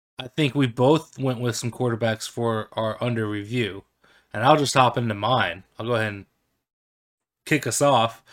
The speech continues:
Uh, being the, the gambling man that I am,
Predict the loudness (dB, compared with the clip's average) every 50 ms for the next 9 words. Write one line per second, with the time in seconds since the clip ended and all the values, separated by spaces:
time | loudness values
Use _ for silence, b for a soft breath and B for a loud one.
0 | b b b b b b -2 0 0 0 -2 -4 -6 _ _ _ _ _ _ _
1 | 0 6 8 8 10 8 6 6 6 10 12 12 12 12 10 4 -2 2 4 4
2 | 4 4 0 -4 _ _ _ _ _ _ _ _ _ _ _ _ _ _ -8 0
3 | 6 8 10 10 10 10 10 10 10 10 8 8 8 8 8 8 8 8 8 6
4 | 8 8 6 6 4 2 -4 -8 -16